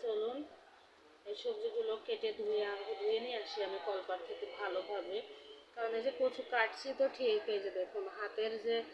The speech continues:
আহ, মাটি, মাটি লেগে আছে সেটা লেগে যাচ্ছে। এটা ধুয়ে নিলে হতো, কিন্তু ধুয়ে নিলে কি হয়, পিছলে হয়ে যায়, কাটতে মনে হয় একটু অসুবিধা অসুবিধা মনে হয়, এই কারণে ধুয়ে নিয়ে নিই। আহ, কাটার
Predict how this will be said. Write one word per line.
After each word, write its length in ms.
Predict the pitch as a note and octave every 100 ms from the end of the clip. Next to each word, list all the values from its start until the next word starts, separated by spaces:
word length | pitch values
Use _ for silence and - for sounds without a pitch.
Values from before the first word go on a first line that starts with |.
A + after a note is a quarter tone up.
| - - - -
আহ, 200 | F#4 F#4 G4
মাটি, 500 | A4 G#4+ A4+ F#4+ A4+ - - - - -
মাটি 240 | A#3 G#3+ A3
লেগে 280 | G#3+ G3+
আছে 220 | F#3 G#3 G#3
সেটা 240 | G#3+ G#3
লেগে 240 | A3 G#3
যাচ্ছে। 280 | F3+ F3+ G#3
এটা 100 | G#3 -
ধুয়ে 160 | A3+ D4
নিলে 280 | D#4 D4 D4
হতো, 480 | C4+ B3 A3+ G#3 A#3
কিন্তু 220 | C#4 A#3+
ধুয়ে 240 | B3 C4
নিলে 240 | C#4 C4+ C#4
কি 160 | C#4 C4
হয়, 280 | C#4 C#4 - - - - -
পিছলে 320 | D#4+ - C4
হয়ে 240 | A#3 F#3+ D#3+
যায়, 180 | D#3+ D#3 - - - -
কাটতে 320 | B3 B3 -
মনে 220 | B3 A#3+ A#3+
হয় 220 | A#3+ A3+
একটু 240 | A3 B3
অসুবিধা 560 | G#3+ - A3 G#3 G#3+ G#3
অসুবিধা 420 | G3+ G#3+ G3+ G#3
মনে 240 | G#3 F#3+ F#3+
হয়, 140 | G3+
এই 100 | F3+ F#3
কারণে 420 | A#3 A3 G#3+ A3+ - - - -
ধুয়ে 200 | G#3+ A#3
নিয়ে 220 | A#3+ G3+
নিই। 220 | F#3+ G3+ C#4+ - - - - - - - -
আহ, 160 | G#3+ G3 -
কাটার 280 | A#3+ B3+